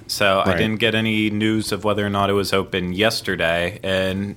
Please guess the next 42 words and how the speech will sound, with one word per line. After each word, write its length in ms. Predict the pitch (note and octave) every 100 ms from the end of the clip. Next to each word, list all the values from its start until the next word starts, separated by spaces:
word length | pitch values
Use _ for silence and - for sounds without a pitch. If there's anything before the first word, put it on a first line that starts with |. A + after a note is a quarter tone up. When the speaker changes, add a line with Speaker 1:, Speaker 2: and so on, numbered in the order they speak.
| -
Speaker 1:
nothing 640 | G2+ G2+ G#2+ G#2 G2+ G2+ -
as 200 | F#2+ F#2
of 140 | G2
today. 460 | - F#2+ F#2+ A2 B2+
But, 480 | A#2+ A#2 G#2+ G#2 - - - - - -
you 80 |
know, 160 | B2 A#2
it's 160 | A2+ B2
one 100 | A#2+
of 60 |
those 160 | G#2+ -
things, 180 | G#2 G2
anytime, 480 | G2 F#2 G2 G2+ G2+ - - -
uh, 300 | G2 F#2+ F#2 - -
roller 320 | G#2+ G2+ G2+
coaster 400 | G2 G#2+ G2 G2+
experiences, 760 | F#2 - G#2 G2 G2 - G2 F#2+
someone 240 | G#2 G2
getting 240 | F#2+ F#2 F2+
hurt, 420 | G2 G2 G2 - - - -
any 200 | G#2 G#2
ride 280 | G2 F#2 F2+
like 200 | F2 E2+
that, 480 | F2+ F2+ D#2 D2+ -
they're 140 | A2+
gonna 220 | G#2+ A2 G2
make 240 | G2+ F#2
sure 300 | - F2+ F2
that 240 | F2+ E2+
everything 460 | F#2 F2 E2+ F#2+ F2
is 200 | F2 F2
completely 520 | - G2 G2+ F#2+ F#2
safe 320 | - E2 D#2+
before 280 | - F2 F2+
they 160 | E2+ D#2+
ever 280 | E2 D#2+ E2
let 180 | D#2+ E2
it 120 | D2
go 180 | D#2 D#2
up 140 | -
and 80 | D#2+
running. 240 | D#2+ D#2+